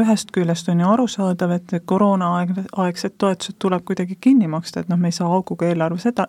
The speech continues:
elada. Teisest küljest, noh, seda on päris palju kritiseeritud, et praegusel ajal need, äh, maksuplaanid on sellised natukene nagu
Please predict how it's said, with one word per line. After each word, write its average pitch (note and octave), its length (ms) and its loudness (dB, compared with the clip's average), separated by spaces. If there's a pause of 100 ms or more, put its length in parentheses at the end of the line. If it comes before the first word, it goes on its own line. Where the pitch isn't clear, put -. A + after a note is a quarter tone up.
elada. A3 320 0 (760)
Teisest B3+ 320 0
küljest, A3+ 480 -2
noh, G#3+ 140 2 (160)
seda G3+ 240 0
on F#3+ 60 0
päris G3 200 -2
palju G3 220 -2
kritiseeritud, G3 720 0
et E3+ 100 -4
praegusel F#3 640 0
ajal G#3 480 4 (580)
need, D#3 380 -4
äh, E3 260 0
maksuplaanid E3 800 2
on D#3 100 2
sellised D#3 400 -2
natukene D3+ 560 -2
nagu - 300 -2